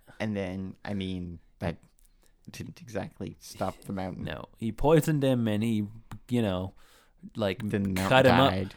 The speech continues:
Speaker 2: cut him up real good.
Speaker 1: <laughs>
Speaker 2: But,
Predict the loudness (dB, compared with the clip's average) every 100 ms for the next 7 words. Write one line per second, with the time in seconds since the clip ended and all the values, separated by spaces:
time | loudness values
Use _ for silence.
0 | -12 -2 4 6 6 4 2 4 4 6
1 | 6 6 6 4 0 -6 -20 -20 -20 _
2 | -6 0 2 0